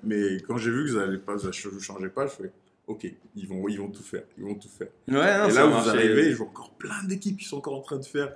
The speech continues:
Speaker 1: Il y en avait qui étaient encore sur les handstand push-up et tout, et je fais, qu'est-ce qui se passe ? Et du coup, je regarde le leaderboard après, je vois dixième. Ok, cool.
Speaker 2: Et c'est vrai, bah, pour commencer le week-end, c'était, c'était
Speaker 1: Ouais.
Speaker 2: super, quoi. Tu vois, tu rentres, euh, tu rentres, t'es, t'es trop content, hein.
Speaker 1: Ouais, ouais, là, c'était bien.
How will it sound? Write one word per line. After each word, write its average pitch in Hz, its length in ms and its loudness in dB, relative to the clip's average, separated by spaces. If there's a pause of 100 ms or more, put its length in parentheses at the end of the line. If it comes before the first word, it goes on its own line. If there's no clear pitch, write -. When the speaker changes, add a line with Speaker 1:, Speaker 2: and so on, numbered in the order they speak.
(260)
Speaker 1:
Il 107 60 -4
y 110 40 0
en - 20 0
avait 135 120 2
qui 135 80 -4
étaient 120 120 -6
encore 110 240 -6
sur 104 220 -2
les 101 80 0
handstand 104 380 -4
push-up 143 540 0
et 135 120 -4
tout, 160 180 -4
et 135 60 0
je - 120 -8
fais, 92 180 -8 (580)
qu'est-ce - 180 -18
qui - 80 -16
se - 80 -16
passe ? 95 360 -10
Et 107 80 -2
du 104 120 -4
coup, 139 120 -4
je 120 100 -2
regarde 107 320 2
le 104 80 0
leaderboard 104 520 -2
après, 165 420 -2
je 143 80 -12
vois 101 320 0 (100)
dixième. 98 480 -6 (540)
Ok, 104 180 -10 (320)
cool. 95 160 -14 (160)
Speaker 2:
Et 110 60 -8
c'est 107 160 -6
vrai, 151 160 4
bah, 117 140 6
pour 113 180 -4
commencer 117 340 0
le 107 80 0
week-end, 127 260 -4
c'était, 95 320 -8
c'était 101 160 -4
Speaker 1:
Ouais. 101 60 -2
Speaker 2:
super, - 400 -6
quoi. 98 120 -6
Tu - 120 -8
vois, 113 320 2
tu 104 140 -6
rentres, 120 320 -4
euh, 95 320 -8
tu - 100 -10
rentres, 139 200 -4
t'es, 98 100 -14 (160)
t'es - 80 -18
trop - 180 -14
content, 127 340 -8 (220)
hein. 107 60 -2
Speaker 1:
Ouais, 104 120 -2
ouais, 90 300 -4
là, 92 80 -8
c'était - 240 -16
bien. - 100 -20